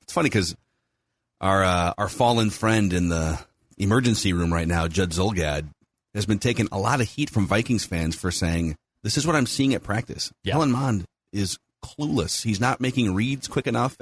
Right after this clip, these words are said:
Speaker 1: Everything's too fast for him." And, uh, one or two good drives in the first preseason game don't negate, you know, three or four weeks of practice and O T As and, and mini camps. I would still, despite how bad he's been,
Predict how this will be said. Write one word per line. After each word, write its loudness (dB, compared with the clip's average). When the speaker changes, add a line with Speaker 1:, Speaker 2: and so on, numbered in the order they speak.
Speaker 1:
Everything's 0
too -2
fast -2
for -2
him." 0
And, 2
uh, 4
one 2
or 4
two 2
good 2
drives 2
in 2
the 0
first 0
preseason 0
game 0
don't 0
negate, -4
you -6
know, -4
three 2
or 2
four 0
weeks -2
of -2
practice -2
and -4
O -2
T -2
As -6
and, -10
and 0
mini 2
camps. -4
I 2
would 4
still, 2
despite 0
how 4
bad 0
he's 0
been, 2